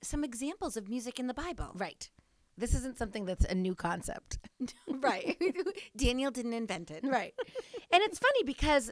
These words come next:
Speaker 2: there, there's music and worship is all over the Bible
Speaker 1: Right.
Speaker 2: from, from the beginning of time. I mean, Miriam sings the song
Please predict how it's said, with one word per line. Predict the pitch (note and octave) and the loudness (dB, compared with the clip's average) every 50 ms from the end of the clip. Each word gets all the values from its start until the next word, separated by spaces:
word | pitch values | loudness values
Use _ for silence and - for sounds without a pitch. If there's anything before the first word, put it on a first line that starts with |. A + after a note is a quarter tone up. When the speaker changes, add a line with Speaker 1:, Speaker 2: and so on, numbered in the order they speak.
| - - | -4 0
Speaker 2:
there, | E4+ E4 - - _ _ - - | 2 2 2 0 _ _ -12 -8
there's | D4 D#4 D4+ - - - | -6 -4 -4 -6 -6 -6
music | A#3 B3 C4+ C#4+ C4+ D4+ D4 - - | -4 -2 -2 -2 -2 -4 -4 -4 -4
and | - G#3+ F#3+ | -4 -2 -2
worship | G3+ G#3+ G#3+ - G3+ - - | -2 -2 -2 -4 -6 -4 -4
is | - E3+ - - _ - | -4 -4 -6 -8 _ 0
all | G3+ G3+ G#3 G#3 G#3 G#3+ G#3 G#3 G#3 G3 - | 2 4 6 6 6 6 6 6 4 4 2
over | G3 F#3 D#3+ F3 | 0 0 0 0
the | E3 F3 | -4 -2
Bible | D#3+ D#3+ D#3 D#3 D#3 D#3+ D#3+ D#3+ D#3+ | -2 -2 -2 -2 -4 -6 -8 -8 -4
Speaker 1:
Right. | F#3+ | 0
Speaker 2:
from, | G3 G3 F#3+ F#3 F3+ - - - _ _ | 0 2 2 0 -4 -10 -14 -20 _ _
from | - - B3 A#3+ | -4 -2 0 2
the | A#3+ G#3 | 0 0
beginning | A3+ G#3 - - B3+ C4 C4 C4+ C4 B3+ | -2 -4 -4 -2 0 2 2 2 0 0
of | - A3 F#3 - | -2 -2 0 2
time. | - A3 G#3 G3 F3+ F3 D#3 | 4 4 4 4 2 -2 -4
I | F3 | -4
mean, | G3+ G3+ G3 - - - | -4 -4 -4 -6 -8 -4
Miriam | G3+ G3+ A3 B3+ D4+ D#4+ C#4 G#3+ F#3 F3 F#3+ G#3 | -2 0 2 2 2 2 2 0 -2 -6 -6 -6
sings | G#3 - - - B3 B3+ C4 A3 | -2 0 0 0 0 0 -2 -2
the | G#3 A#3+ | -2 -2
song | A3 - C4 C4 C4 B3+ G#3 | -2 0 0 0 0 0 0